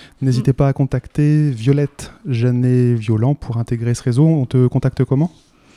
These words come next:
Speaker 2: Euh, sur le standard du parc, hein, au zéro cinq cinquante-cinq quatre-vingt-seize quatre-vingt-dix-sept zéro zéro, et vous demandez Violette.
Speaker 1: Ça, c'est pour, euh, ce réseau de veilleurs d'étoiles qui devrait prochainement voir le jour.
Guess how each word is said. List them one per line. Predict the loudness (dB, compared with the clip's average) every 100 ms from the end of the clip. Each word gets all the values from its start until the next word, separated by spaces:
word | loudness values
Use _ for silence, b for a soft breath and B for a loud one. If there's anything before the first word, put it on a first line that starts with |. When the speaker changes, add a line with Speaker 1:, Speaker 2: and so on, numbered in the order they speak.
| B B B B 0
Speaker 2:
Euh, | 2 4 4 4 2 -2 -12 _
sur | -4 2
le | 2
standard | 2 2 2 0
du | -4
parc, | -4 -6 -4 -4
hein, | -2
au |
zéro | 0 -2 -2
cinq | -4 -6
cinquante-cinq | -6 -4 -6 -4 -4 -4
quatre-vingt-seize | -6 -6 -4 -2 -2 -4 -6 -6
quatre-vingt-dix-sept | -8 -8 -4 -2 -2 -4 -4 -4 -8
zéro | -6 -2 2 2
zéro, | 2 0 0 0
et | 0
vous | 0 0
demandez | 0 0 -2
Violette. | -4 -8 -12 -18 -20 B B B B B
Speaker 1:
Ça, | -2
c'est | -2 -2
pour, | -2 0
euh, | 2 0
ce | -2 -4 0 0
réseau | 2 2 2 2
de | 2
veilleurs | 0 2 0 -2
d'étoiles | -2 -4 -4
qui | -8
devrait | -6 -4 -2 -2 -4 _ -4
prochainement | -2 0 0 0 2
voir | 2 2
le | 2
jour. | 2 2 2